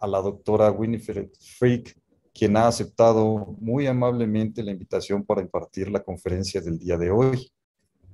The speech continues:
También queremos agradecer, eh, al Consejo Nacional de Ciencia y Tecnología, conacid, por el apoyo financiero para la realización de este evento. Como ustedes saben,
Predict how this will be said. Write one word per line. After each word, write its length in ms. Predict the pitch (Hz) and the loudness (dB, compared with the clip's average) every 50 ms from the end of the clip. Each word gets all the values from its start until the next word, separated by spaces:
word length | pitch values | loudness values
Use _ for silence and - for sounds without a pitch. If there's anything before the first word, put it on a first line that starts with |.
| _ _ _ - | _ _ _ -6
También 340 | 101 98 104 113 127 131 | -4 0 2 2 2 2
queremos 380 | 127 143 131 120 120 123 - - | 2 2 2 2 2 0 0 0
agradecer, 960 | 113 101 98 98 98 92 92 85 - - - _ - 104 107 113 113 113 - _ _ _ _ _ _ _ _ _ _ _ _ | 0 0 2 2 2 2 0 -4 -8 -10 -10 _ 0 2 2 2 2 -2 -8 _ _ _ _ _ _ _ _ _ _ _ _
eh, 380 | - 104 95 90 90 92 - - _ | -12 -10 -8 -6 -8 -8 -10 -12 _
al 580 | - 104 101 98 98 101 98 95 90 90 - - _ _ | -4 0 2 2 4 4 2 2 0 -4 -8 -10 _ _
Consejo 360 | _ - 95 90 120 127 117 127 | _ -6 -2 0 2 2 4 2
Nacional 440 | 117 107 - 107 101 101 107 113 | 2 2 0 0 0 0 0 0
de 80 | 107 104 | -2 -4
Ciencia 320 | - - 107 107 107 123 | -4 -2 -2 -2 -2 -2
y 60 | 131 131 | -4 -6
Tecnología, 760 | 110 - 98 101 92 87 85 85 - - - 113 123 131 123 | -8 -6 -4 -4 -4 -4 -4 -6 -8 -10 -4 -2 0 0 0
conacid, 520 | - - 110 101 92 - - 104 107 110 110 - _ _ | 0 -2 -2 -2 -2 -2 -2 -2 -2 -4 -4 -10 _ _
por 180 | - 101 98 95 | 0 2 2 2
el 140 | 95 90 92 | 2 2 0
apoyo 400 | 90 - - 104 110 117 120 98 | -2 -2 -2 -2 0 -2 -2 -4
financiero 680 | 107 110 110 104 95 90 87 - 98 98 101 101 98 - | -4 -6 -4 -4 -4 -6 -6 -6 -2 0 0 0 0 0
para 160 | 101 95 92 | 0 0 0
la 120 | 92 90 | 0 0
realización 640 | 90 92 87 87 87 85 - - - - 95 92 95 | 0 -2 -4 -6 -8 -10 -10 -12 -8 -6 -6 -4 -2
de 120 | 87 90 | -2 -4
este 240 | 87 85 - - 98 | -4 -6 -6 -4 -4
evento. 640 | 92 90 104 107 110 107 107 107 110 104 - - - - _ _ _ _ _ _ _ _ _ _ _ _ _ _ _ | -2 0 2 2 2 0 -2 -4 -10 -12 -14 -16 -18 -20 _ _ _ _ _ _ _ _ _ _ _ _ _ _ _
Como 160 | - - 170 | -6 -6 -6
ustedes 300 | - - - 120 120 117 | -4 0 2 2 4 4
saben, 600 | - 156 147 131 127 113 117 117 135 131 127 - | 6 6 6 6 4 4 2 2 2 0 -4 -10